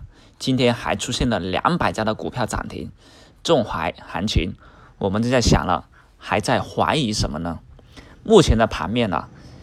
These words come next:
虽然说是出现了一定的分化，有时候呢，在风口的品种就是连续的拉升涨停不断，不在风口的行-，板块呢，就震荡小阳。当然了，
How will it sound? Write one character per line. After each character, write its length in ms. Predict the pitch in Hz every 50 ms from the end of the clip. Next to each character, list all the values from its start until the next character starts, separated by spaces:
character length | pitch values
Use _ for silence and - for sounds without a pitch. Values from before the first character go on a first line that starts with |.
| - -
虽 180 | - - - 160
然 140 | 151 156
说 180 | 151 156 160 151
是 160 | 147 - 175
出 160 | 139 - -
现 160 | 147 - 180 147
了 80 | 127
一 160 | 107 78 92
定 160 | 110 - 151 127
的 80 | 101
分 240 | 98 - - 120 113
化， 320 | 110 131 123 92 - - - - - - - - - -
有 80 | - -
时 80 | 160 185
候 60 | 160
呢， 80 | 156
在 180 | 151 - 202 156
风 300 | 135 - - 226 220 226
口 120 | 202 175
的 120 | - 120 120
品 260 | - - 107 113 135
种 220 | 135 127 90 - -
就 120 | - - -
是 140 | - 135
连 300 | 104 98 95 82 85 135
续 160 | 170 - - 147
的 120 | 117 101
拉 240 | 101 110 104 101 107
升 260 | - 120 110 113 107 - -
涨 260 | - - 87 - 85
停 200 | - 107 95 90
不 100 | - 95
断， 220 | 123 113 101 - - _ - - - - - - - - - - -
不 80 | - 151
在 160 | - 214 175
风 240 | - - 214 220 214
口 160 | - 123 101
的 180 | 110 120 117
行-， 260 | 110 - 98 104 - - - - - - - _ _ _ - - - -
板 200 | 117 101 - 110
块 180 | - 165 143
呢， 300 | 131 120 120 120 117 123 -
就 160 | - 139 127
震 320 | 110 - - 202 165 143
荡 180 | - 165 120 95
小 300 | 104 - 110 76 64 76
阳。 260 | 82 76 82 80 - - - - - - - - - - - - - -
当 120 | - 131
然 80 | 143 139
了， 260 | 139 139 147 143 -